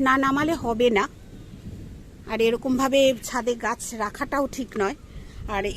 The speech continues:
এবার দেখুন, বেগুন হচ্ছে সেই তরল সারে, এই দেখুন বেগুন হচ্ছে, বেশ সুন্দর, বেগুনটাকে দেখতেও সুন্দর। এগুলো সব গরমের বেগুন।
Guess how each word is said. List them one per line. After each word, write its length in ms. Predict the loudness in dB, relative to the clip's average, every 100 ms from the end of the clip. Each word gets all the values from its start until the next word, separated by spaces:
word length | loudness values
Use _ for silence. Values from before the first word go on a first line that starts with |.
| 0
এবার 200 | 0 0 0
দেখুন, 280 | -2 0 0 2
বেগুন 300 | 2 4 4 4
হচ্ছে 300 | 2 0 -2 -2
সেই 140 | -2 -4 0
তরল 280 | 4 4 2 0
সারে, 280 | 0 0 -2 -8 -16 -16 -2 2
এই 80 | 4 2
দেখুন 280 | 0 -4 -6 -12 -18 -18 -18 -18 -20 -20 -16 -4
বেগুন 280 | 0 0 0 -2
হচ্ছে, 240 | -4 -6 -2
বেশ 120 | -2 -2
সুন্দর, 280 | 0 2 2 2
বেগুনটাকে 400 | 0 -2 -4 -4 -6
দেখতেও 320 | -8 -8 -8 -6 -6
সুন্দর। 340 | -4 -4 -6 -14 -16 -16 -16 -18 -20 -20 -20 -20 -18 -18 -18 -18 -16 -16 -16 -18 -18 -16 -10 -2
এগুলো 200 | 0 2 2
সব 100 | 2 2 6
গরমের 380 | 6 6 2 0
বেগুন। 280 | -2 -2 -6